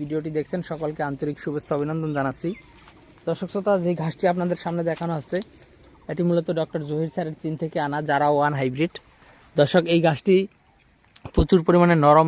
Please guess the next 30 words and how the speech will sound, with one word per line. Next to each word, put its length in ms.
মিষ্টি 300
এবং 180
রসালো। 360
এই 200
ঘাসটি 300
দ-, 160
দ-, 180
দর্শক 260
শ্রোতা, 180
জারা 240
ঘাস 140
মূলত 260
ব-, 220
বর্তমান 340
বাংলাদেশের 460
খামারিদের 440
কাছে 240
একটি 120
আদর্শ 220
ঘাস। 140
এটি 160
প্রোটিন 380
মোটামুটি 420
বন-, 260
পনেরো 280
থেকে 180
আঠারো 240
পার্সেন্টের 440
মতো 200
প্রোটিন 280